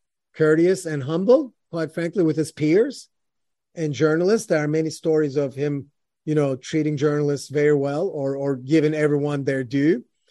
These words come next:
And, um, and, uh, also players, players loved him because, uh, he was very humble with the players. So he adapted to that well. He adapted to different, uh,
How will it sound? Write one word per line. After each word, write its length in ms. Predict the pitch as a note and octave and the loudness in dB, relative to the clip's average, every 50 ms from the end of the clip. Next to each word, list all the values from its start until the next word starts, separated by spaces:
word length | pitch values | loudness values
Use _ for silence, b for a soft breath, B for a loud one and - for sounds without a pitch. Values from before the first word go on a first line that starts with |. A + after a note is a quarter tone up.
| _ _ _ _ _ | _ _ _ _ _
And, 320 | - D#3 D3 C#3+ C#3 C3+ C3+ | -10 -8 -6 -6 -4 -2 -2
um, 420 | C#3 C#3 C#3 C#3 C3+ C#3 B2+ - _ _ _ _ _ _ _ _ _ _ _ | 0 0 2 0 0 -2 -4 -8 _ _ _ _ _ _ _ _ _ _ _
and, 320 | D#3+ D#3 C#3+ C#3 C#3 C#3 C3+ | -8 -6 -4 -4 -2 -2 0
uh, 220 | C3+ C3+ C3+ C3+ C3 B2+ B2+ C3 C3 B2+ B2+ B2+ B2+ B2+ C3+ C3 B2+ - - - | 0 0 0 -2 -2 -4 -12 -18 -20 -20 -18 -16 -14 -14 -14 -16 -16 -18 -8 2
also 400 | D#3+ E3 E3 D#3 - F3 D#3+ D3+ | 4 4 4 4 6 4 4 4
players, 460 | - - D#3+ D3 C#3+ D#3+ G3 A3 G#3+ | 4 2 2 4 6 6 4 4 2
players 400 | - - E3 D#3 D3+ D#3 C#3 C3 | 0 0 2 4 4 4 2 0
loved 280 | C#3+ D3 D3+ D#3+ D#3 F#3 | -2 0 0 -2 -2 -4
him 140 | F3+ F3+ | -4 -2
because, 400 | E3+ D#3+ - - D3+ D3 C3 A#2+ | -4 -6 -2 -2 -2 -2 -2 -2
uh, 220 | C#3+ C#3+ C#3 C#3+ C3+ | -2 -2 -2 -2 -2
he 100 | B2 D3+ | -2 -2
was 180 | D3 D3 C#3+ B2 | 0 0 -2 0
very 220 | D3 D3+ C#3+ D3 | 0 0 2 2
humble 320 | C#3 C#3 C#3+ C#3 C3 C3 C3 | 0 -2 -4 -6 -6 -4 -6
with 140 | B2+ - | -6 -6
the 80 | - C3 | -8 -12
players. 400 | - D3 D3+ D#3 E3+ G3+ F#3+ - | -6 -2 0 2 2 2 0 0
So 140 | - D3+ C#3+ | -2 -4 -2
he 140 | C3 D3+ D3 | 0 0 -2
adapted 440 | C#3 B2+ D#3 D#3 D3+ - - D3 - | 0 0 0 -2 -2 -4 -8 -10 -8
to 60 | C#3+ | -6
that 180 | C#3 C3+ A#2 C3 | -6 -6 -6 -6
well. 320 | C3 C3+ D3+ F#3+ G#3 _ _ _ | -6 -4 -4 -4 -6 _ _ _
He 160 | _ - F#3 F3+ | _ 0 0 0
adapted 640 | F3 C#3 B2 D#3+ D#3+ E3 D#3+ - E3+ D#3 D#3+ - | 0 2 2 0 0 0 -2 -2 -4 -4 -4 -2
to 120 | - D3+ | -4 -4
different, 640 | C3+ A#2 B2 D#3 D#3 D3+ - - D#3 C#3+ C#3 C3 - | -2 0 2 2 2 2 0 -4 -4 -4 -4 -4 -2
uh, 280 | C#3+ C#3 C3+ C#3 C3+ | -2 -2 0 -2 -4